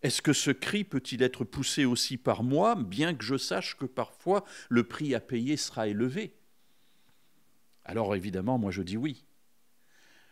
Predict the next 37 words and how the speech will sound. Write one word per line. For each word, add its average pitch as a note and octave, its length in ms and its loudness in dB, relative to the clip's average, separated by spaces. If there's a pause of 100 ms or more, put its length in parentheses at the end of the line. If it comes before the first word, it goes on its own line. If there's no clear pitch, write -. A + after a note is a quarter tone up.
(140)
Je F#2+ 120 -8
dis F2 140 -4
oui C3+ 180 2
parce - 200 -6
que G#2+ 120 -2
j'ai G2+ 100 0
la F#2+ 140 0
chance A2+ 320 -2
d'avoir F#2+ 480 0
quand G2 120 -8
même F2+ 320 -6 (200)
quelques - 240 -8
dizaines G2 480 -2
d'années G2+ 280 -2
de F2+ 140 -8
vie F#2+ 320 -8
avec E2+ 320 -8
Dieu, B2+ 380 -2 (1080)
et A2+ 60 0
même B2 300 4
si - 220 -8
le G#2 100 -2
chemin G2+ 380 -6
a F#2 40 -4
été F2+ 200 -6
difficile, - 560 -10
parce - 180 -10
que F#2+ 80 -10
je E2 80 -8
ne F2+ 60 -6
peux G2 120 -6
pas G2 160 -6
dire F#2 220 -8
qu'il F2 160 -10
a F2 60 -6
été F2 200 -10
facile, - 560 -10